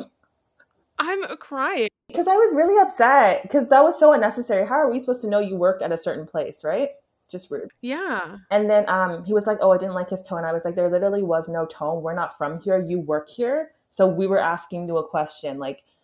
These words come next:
Speaker 2: I don't know. I felt really proud of myself for, like, sticking up for myself and saying what it was, because I'm like, "You can't just work at a place for tourism and then be rude to the tour." Like, I was just confused.
Speaker 1: No, that made no sense.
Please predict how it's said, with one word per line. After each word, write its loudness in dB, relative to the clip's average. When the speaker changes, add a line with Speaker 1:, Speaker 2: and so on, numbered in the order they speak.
Speaker 2:
I 2
don't 2
know. -2
I 0
felt -2
really -2
proud -12
of -12
myself -10
for, -8
like, -10
sticking -14
up -10
for -18
myself -8
and -18
saying -6
what -2
it -2
was, -4
because -10
I'm -8
like, -10
"You -6
can't -8
just -8
work 0
at 0
a 4
place -2
for -4
tourism 0
and -4
then -2
be -2
rude 2
to -6
the -2
tour." -2
Like, 0
I 2
was 2
just -8
confused. -4
Speaker 1:
No, 2
that 0
made -2
no -4
sense. -14